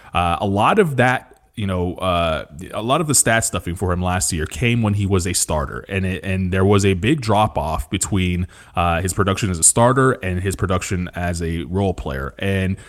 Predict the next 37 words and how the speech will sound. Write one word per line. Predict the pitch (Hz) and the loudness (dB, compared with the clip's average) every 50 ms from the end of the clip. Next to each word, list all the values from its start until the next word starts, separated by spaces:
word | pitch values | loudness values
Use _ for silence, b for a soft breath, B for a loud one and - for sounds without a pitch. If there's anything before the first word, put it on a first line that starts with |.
| B B B B B | B B B B B
I, | - 82 80 - | -4 -4 -2 -2
I | - 92 101 | 0 -2 -2
question | - - 131 120 127 - - - 117 98 101 | 0 2 2 2 2 2 0 0 0 2 4
whether | 95 95 98 98 | 4 4 4 4
or | 95 | 4
not, | 95 92 92 95 95 - - | 4 2 2 2 0 0 0
um, | 92 92 92 90 87 87 85 87 87 80 | 2 2 2 2 2 2 0 -2 -4 -4
you | 107 98 | -4 -4
know, | 90 | -4
the | 87 85 90 | -2 -4 -2
best, | 82 98 101 101 101 - - - - - | 0 0 0 2 2 0 -2 -2 -4 -8
you | 98 95 | -6 -6
know, | 95 90 | -4 -4
'cause | - - 104 - B B B B B B B | -2 -2 -4 -4 B B B B B B B
he, | B - - | B -8 -2
he's | - 123 147 165 | 4 6 6 6
probably | - - 165 170 170 165 151 143 | 6 4 4 4 4 4 4 4
best | 120 95 110 120 123 - | 4 4 2 2 2 2
suited | - - 113 113 127 120 - | 2 2 2 4 4 2 2
to | - 107 | 2 2
be | 98 107 107 107 104 101 101 101 98 95 104 | 4 6 6 6 6 6 4 4 2 0 -2
a, | - 98 | -4 -4
uh, | 90 87 82 82 | -2 -2 -2 -2
you | 82 82 87 92 | -4 -4 -4 -4
know, | 87 82 82 82 | -4 -2 -4 -4
a | |
microwave | 82 87 92 104 101 - - 101 95 95 | -2 0 0 0 0 0 0 0 0 0
scorer | - - - - 90 92 95 90 | 0 0 0 2 2 2 4 4
off | 90 92 92 - | 4 2 0 0
the | - 85 | -2 -4
bench, | 80 92 90 98 107 127 - - - - | -2 0 0 0 0 -2 -2 -4 -6 -4
uh, | - 90 87 87 90 | -4 -2 -2 -2 -2
on | 76 92 92 | -2 -2 -4
a | 90 90 | -4 -4
championship | - - 101 98 92 101 92 - 95 90 | -2 0 0 0 0 0 -2 -2 -4 -8
contender. | - - 87 90 - - 107 107 117 123 127 143 143 B B B B B B B B - | -6 -6 -4 -4 -2 -2 -2 0 2 2 2 0 0 B B B B B B B B -4
But | 95 104 104 104 101 101 101 104 104 - - | 0 2 4 6 6 6 4 4 2 -2 -8